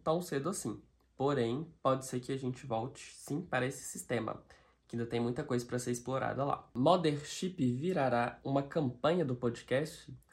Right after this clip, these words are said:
Então, foi muito divertido pra todo mundo jogar o Quinto Passageiro, foi uma aventura muito legal.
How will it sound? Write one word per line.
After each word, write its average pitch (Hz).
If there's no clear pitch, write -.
Então, 180
foi 143
muito 165
divertido 143
pra 131
todo 139
mundo 127
jogar 117
o 113
Quinto 117
Passageiro, 107
foi 113
uma 110
aventura 117
muito 120
legal. 120